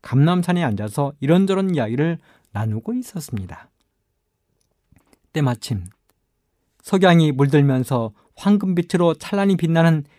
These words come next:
예루살렘 성이 눈앞에 번쩍거렸습니다.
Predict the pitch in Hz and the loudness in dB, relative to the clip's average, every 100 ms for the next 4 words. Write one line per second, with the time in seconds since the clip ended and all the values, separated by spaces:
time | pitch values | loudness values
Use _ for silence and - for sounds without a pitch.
0 | _ 135 151 156 151 143 143 139 139 127 | _ 0 0 0 0 2 2 2 0 0
1 | 131 117 - 117 101 - 127 165 208 220 | -2 -4 -4 -8 -6 -4 -4 -4 -10 -12
2 | 151 - 104 - - | -12 -14 -18 -18 -20